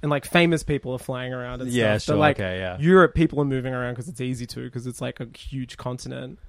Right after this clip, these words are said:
Speaker 2: Yeah.
Speaker 1: But, like, for us, I'm like, "Fuck," like, our, our, our, our racist ass, like,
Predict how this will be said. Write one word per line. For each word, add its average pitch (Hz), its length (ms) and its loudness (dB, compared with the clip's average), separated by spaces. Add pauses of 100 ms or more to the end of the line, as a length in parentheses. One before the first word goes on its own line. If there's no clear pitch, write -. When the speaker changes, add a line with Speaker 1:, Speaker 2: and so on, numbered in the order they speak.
(220)
Speaker 2:
Yeah. 104 180 0
Speaker 1:
But, 143 80 4
like, 143 200 2
for 135 200 2
us, 143 240 6
I'm 131 160 -2
like, 127 220 -6
"Fuck," - 420 0
like, 135 280 -2
our, 139 360 -2 (500)
our, 151 100 2
our, 151 340 2
our 147 200 2
racist 135 480 0
ass, 135 420 -2
like, 139 380 -2